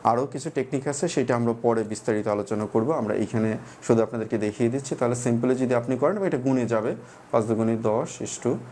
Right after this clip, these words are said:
তিন পাঁচা পনেরো, তিন সাতা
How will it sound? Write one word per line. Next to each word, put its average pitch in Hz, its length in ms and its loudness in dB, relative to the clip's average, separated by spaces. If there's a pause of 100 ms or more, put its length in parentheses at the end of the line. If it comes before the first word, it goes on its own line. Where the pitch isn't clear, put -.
(180)
তিন 104 220 0
পাঁচা 127 280 -4 (120)
পনেরো, 110 440 0 (640)
তিন 107 120 -2
সাতা - 300 -6